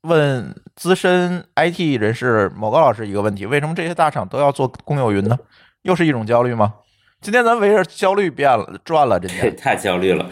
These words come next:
Speaker 2: 对，字节做公有云这个事儿，其实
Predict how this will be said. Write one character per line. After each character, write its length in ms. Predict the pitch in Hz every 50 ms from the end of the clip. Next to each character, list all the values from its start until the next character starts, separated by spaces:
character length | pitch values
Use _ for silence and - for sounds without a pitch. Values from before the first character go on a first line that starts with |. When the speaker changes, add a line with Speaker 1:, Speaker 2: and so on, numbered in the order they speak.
| - - - - -
Speaker 2:
对， 260 | 101 98 92 82 82
字 180 | 82 - 170 147
节 220 | 123 101 92 110
做 240 | 127 - 156 131 107
公 180 | - 113 120
有 140 | 127 120 98
云 220 | 85 73 57 85 95
这 100 | 110 104
个 80 | 92
事 140 | 82 87 95
儿， 100 | 90 82
其 180 | 80 - 101 101
实 240 | 110 110 117 117